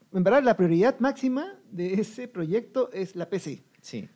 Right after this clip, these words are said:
Speaker 1: Por las gráficas y todo. Y de ahí ya viene P S cuatro en ese orden. Pero la dos, para esas dos plataformas sí va a salir sí o sí. La Switch no, no va a salir porque la potencia no le va a dar. De hecho,
Speaker 2: No, ni a
Speaker 1: no lo
Speaker 2: patadas.
Speaker 1: consideran.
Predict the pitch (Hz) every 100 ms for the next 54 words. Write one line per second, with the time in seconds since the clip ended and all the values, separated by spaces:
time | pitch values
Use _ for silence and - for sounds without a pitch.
0 | _ - 160 151 156 147 196 208 202 185
1 | 185 156 156 151 - 185 185 196 202 233
2 | 226 190 175 180 180 175 185 170 175 180
3 | 170 160 170 165 175 165 147 147 - 151
4 | 156 151 185 190 165 156 160 180 208 196
5 | 208 196 175 190 190 180 185 180 175 170
6 | 170 165 - 156 147 220 196 160 165 -
7 | 214 - - 170 185 196 185 185 202 202
8 | 190 190 190 175 165 156 165 170 160 190
9 | 180 180 175 165 170 170 196 175 160 160
10 | - 147 151 - 135 190 185 185 170 165
11 | 190 233